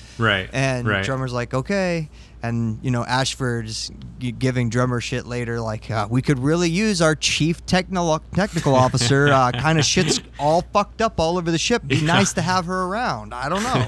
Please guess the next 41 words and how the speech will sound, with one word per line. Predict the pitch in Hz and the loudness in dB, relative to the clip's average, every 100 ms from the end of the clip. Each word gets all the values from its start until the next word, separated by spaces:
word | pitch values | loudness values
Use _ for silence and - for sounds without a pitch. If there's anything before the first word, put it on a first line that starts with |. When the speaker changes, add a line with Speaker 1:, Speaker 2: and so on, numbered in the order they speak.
| 117 | -4
Speaker 1:
<laughs> | - - - - - - 302 - 277 | -14 -18 -16 -12 -12 -10 -12 -14 -2
I | 170 | 0
can't | - 202 196 | 4 4 6
even, | 175 175 | 4 2
the | 170 165 | 2 0
fucking | 160 190 165 143 | 2 2 2 4
toaster | 156 220 185 | 4 6 4
doesn't | 165 147 | 4 4
even | 147 135 135 | 2 2 4
work. | 131 110 120 | 4 4 0
And | 139 | 2
you | |
let | 165 170 | 4 2
the | 320 | 0
best | 131 160 175 151 - | 2 4 4 2 -6
mechanic | 151 135 160 170 170 165 | -4 2 4 4 2 2
in | 147 | 4
the | |
hist-, | 151 151 156 | 4 2 2
like, | 147 139 | 2 2
in | 143 | 0
the | 135 120 | 0 0
fucking | 175 160 151 139 123 - | 0 0 0 -4 -8 -6
solar | - 233 214 | 2 4 4
system | 156 139 139 123 | 2 0 0 4
go. | 113 107 | 4 2
Like, | 139 | 0
what | 185 226 | 2 2
are | |
you | 226 | 6
doing? | 208 156 107 101 - - - - | 6 4 2 -6 -16 -20 -18 -6
Or | |
not | 131 110 | -2 -2
mechanic, | 98 101 98 | -6 -10 -12
she's, | - 120 | -10 -10
but | 117 120 | -6 -4
yeah, | 117 101 | -2 -4
chief | 92 175 170 | -4 -4 -4
engineer. | 160 147 147 147 139 135 - | -4 0 0 0 -4 -8 -6
<laughs> | 339 - 254 - 240 123 117 117 | -8 -8 -10 -12 -16 -14 -14 -8
Yeah. | 131 117 95 | -2 0 0